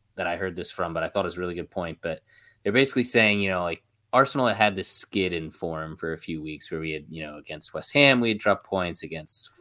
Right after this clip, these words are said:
Fulham and there were, there were a bunch of moments where you just sort of thought, like, "Aren't we supposed to be better than this?"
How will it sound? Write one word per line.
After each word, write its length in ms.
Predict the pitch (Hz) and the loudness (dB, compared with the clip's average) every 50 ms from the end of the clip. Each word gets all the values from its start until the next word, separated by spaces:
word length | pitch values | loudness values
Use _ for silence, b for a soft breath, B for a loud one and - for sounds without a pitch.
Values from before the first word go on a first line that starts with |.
| - - | -4 2
Fulham 460 | 151 151 139 127 120 120 120 113 110 | 6 6 8 6 6 4 2 0 -2
and 220 | 90 85 82 78 _ B B B B B B B B B B _ _ - - - - _ _ - | -2 -4 -6 -10 _ B B B B B B B B B B _ _ -14 -12 -12 -12 _ _ -2
there 140 | 151 147 151 | 2 6 6
were, 300 | 147 120 113 143 143 - _ | 6 6 4 0 -8 -8 _
there 120 | - 151 156 | -4 -2 0
were 240 | 156 156 151 147 - | 2 2 4 4 2
a 100 | 135 143 | 2 0
bunch 300 | 147 - 170 165 - - | 0 0 0 2 2 2
of 100 | 156 135 | 2 4
moments 420 | 139 135 135 135 135 131 123 - | 4 6 6 6 6 4 2 2
where 100 | 123 120 | 4 2
you 60 | 117 107 | 2 2
just 140 | 104 - | 2 2
sort 120 | - 117 104 | 2 2 2
of 80 | 104 - | 2 4
thought, 260 | - 104 101 - - | 6 6 6 6 4
like, 320 | 87 85 85 - - _ - _ - | 2 -2 -2 -4 -8 _ -20 _ -12
"Aren't 160 | - 131 139 | -12 -10 -10
we 80 | 143 139 | -10 -8
supposed 260 | - - 143 135 - | -6 -6 -6 -6 -6
to 60 | 131 | -8
be 60 | 120 - | -8 -6
better 280 | - 113 113 120 123 | -4 -4 -4 -2 -2
than 160 | 120 123 123 | -2 0 0
this?" 340 | 123 123 123 123 - - - | 0 0 0 -2 -4 -6 -10